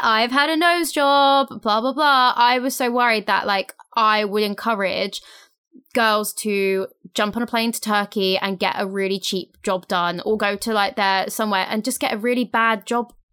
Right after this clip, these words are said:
done or something they're not sure of. But I remember I spoke to my agent about it, and she's wise beyond her years, and she was like, "Look, I can understand your worry about that, say if you're getting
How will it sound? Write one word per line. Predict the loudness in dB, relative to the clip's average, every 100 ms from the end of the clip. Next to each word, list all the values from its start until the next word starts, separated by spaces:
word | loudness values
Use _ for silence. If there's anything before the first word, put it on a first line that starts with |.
| -6
done | -2 0 0
or | -4
something | -2 -2 0 2
they're | 0
not | -2
sure | -2 -2
of. | -2
But | -2
I | 0
remember | 0 2 2
I | 0
spoke | -2 -6
to |
my | -4
agent | 0 -2 -2 -4
about | -2 0
it, | 0 -2 -8 -18 -14
and | -6 0
she's | 0 0 -6 -16 -18 -16
wise | -8 0 2 2 0
beyond | -2 -2 -2
her |
years, | 0 0 0
and | -2
she | -2
was | -2
like, | -2 -6 _
"Look, | -2 -2 -2 -4
I | -4
can | -2 -2
understand | 0 0 -2 -2 0 0 0
your | -2 -2
worry | 0 0 -2 -2 -2 -2 -6 -20 -20 -12 -6
about | 0 2 2
that, | 0 -2
say | -2 -2
if | -4
you're | -4 -4
getting | -2 -2 -2 -8